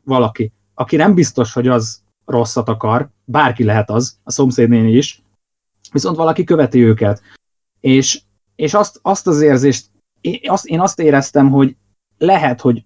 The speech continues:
a végzett sétál utánuk, lehet, hogy egy totál random ember, viszont a lány megbékélt az élettel, felnőtt, sikerült a felnőtté válással megbékélnie, mert megtalálta azt az embert,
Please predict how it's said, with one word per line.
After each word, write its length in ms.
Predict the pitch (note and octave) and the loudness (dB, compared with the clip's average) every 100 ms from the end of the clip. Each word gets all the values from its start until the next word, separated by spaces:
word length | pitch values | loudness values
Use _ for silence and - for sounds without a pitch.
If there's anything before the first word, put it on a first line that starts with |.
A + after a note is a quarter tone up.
| - | -6
a 100 | A#2+ | 0
végzett 360 | B2 B2 E3+ | 2 2 0
sétál 340 | - F#3+ F#3+ F#3 | 0 0 2 0
utánuk, 460 | F3+ F#3+ F#3 E3+ | 0 0 -2 -4
lehet, 260 | D#3 C#3+ A#2+ | 0 0 0
hogy 100 | B2+ | 0
egy 140 | A#2 | 0
totál 340 | - D3 A#2+ A#2+ | 0 0 2 2
random 300 | A#2+ A#2 A2+ | 4 2 2
ember, 440 | A#2 C3 F3+ G3+ - - - | 2 2 2 0 -4 -18 -4
viszont 480 | C#3 - D#3+ D3 - | -2 0 -2 -2 -2
a 100 | C#3+ | 0
lány 380 | D3 D#3+ E3 - _ _ | 2 2 0 -6 _ _
megbékélt 880 | - E3 D3 B2 A#2+ A2 A#2 A2+ A2+ _ | -6 -2 0 2 0 2 0 0 -2 _
az 260 | A#2+ A2+ | -4 -2
élettel, 760 | - B2 C3+ D3+ - E3 E3 - | 2 4 2 -2 0 2 2 0
felnőtt, 840 | _ - A#2 A2+ B2 D3+ - - _ _ _ _ | _ -2 0 4 4 2 0 -10 _ _ _ _
sikerült 440 | - D3+ C3 B2 | -10 -2 2 2
a 100 | B2+ | 0
felnőtté 420 | A#2 C3+ B2+ A2+ A#2+ | -2 2 2 2 0
válással 340 | A#2 A#2 A#2+ | 0 -2 -2
megbékélnie, 800 | A#2+ B2+ D3 - D#3+ D#3 D#3+ D#3+ - | 0 2 0 2 0 0 2 0 0
mert 200 | D#3 - | -2 0
megtalálta 680 | - - A#2+ A#2 A#2+ C#3 | -4 -2 -2 -2 -2 -2
azt 180 | C3+ - | -4 -2
az 100 | A2+ | -2
embert, 400 | A#2+ C3+ D#3 E3+ | 0 2 2 0